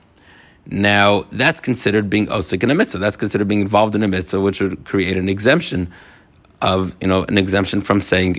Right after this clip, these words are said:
Kriyat Shema. Nevertheless, there was time from the burial to the time that you created the row. Like, let's say it took a couple minutes. So the Mishnah says that if you're able to say Kriyat Shema while you're on the way from the actual burial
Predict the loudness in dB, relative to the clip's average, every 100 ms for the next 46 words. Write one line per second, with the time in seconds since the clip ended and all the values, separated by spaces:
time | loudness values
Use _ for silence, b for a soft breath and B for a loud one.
0 | -8 2 4 4 2 -4 -6 -10 -20 B
1 | 0 0 0 0 0 0 2 2 0 -4
2 | -2 0 0 -4 B B -2 0 2 4
3 | 4 4 2 -4 0 2 2 0 -2 -6
4 | -2 -2 -2 -4 -2 -2 0 0 2 2
5 | 0 -8 B B B -6 -2 0 0 0
6 | -2 -2 -2 0 2 4 2 -2 -16 B
7 | B B -2 0 0 0 0 2 0 0
8 | 0 2 0 2 0 2 2 2 2 0
9 | -2 -2 -2 0 0 0 0 0 0 2
10 | 4 4 2 2 2 4 4 4 2 B
11 | B B -2 4 4 4 -2 -2 0 0
12 | 0 2 2 0 2 4 4 0